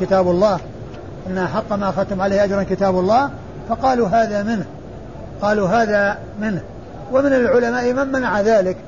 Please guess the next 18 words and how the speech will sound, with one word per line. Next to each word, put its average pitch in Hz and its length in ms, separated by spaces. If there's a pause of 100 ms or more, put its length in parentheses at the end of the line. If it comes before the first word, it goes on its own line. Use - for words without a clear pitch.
(440)
وقال 208 260
إن 220 220
هذا 226 320
من 220 100 (100)
قبيل 220 220
القرب 208 420 (720)
التي، 208 640
آه، 202 300
يكون 202 460
الباعث 196 420
عليها 202 320
الإخلاص 190 460 (600)
ولا 277 220
يكون 240 240
الباعث 220 320
عليها 208 440
الدنيا، 196 500 (1040)
قالوا 226 460